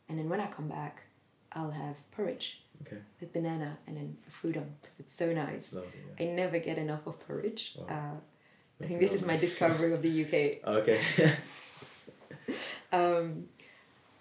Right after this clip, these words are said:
Speaker 1: and I slowly changed my, uh, eating habits. So more healthy,
Speaker 2: Sure.
Speaker 1: more organic.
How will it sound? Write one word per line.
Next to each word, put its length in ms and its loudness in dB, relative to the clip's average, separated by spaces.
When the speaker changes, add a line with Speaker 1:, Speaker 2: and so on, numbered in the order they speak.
Speaker 1:
and 100 6
I 40 6
slowly 400 4
changed 320 -2
my, 280 0
uh, 140 -2
eating 220 -4
habits. 400 -10
So 440 -4
more 180 0
healthy, 580 -4
Speaker 2:
Sure. 140 -6
Speaker 1:
more 120 -2
organic. 640 -4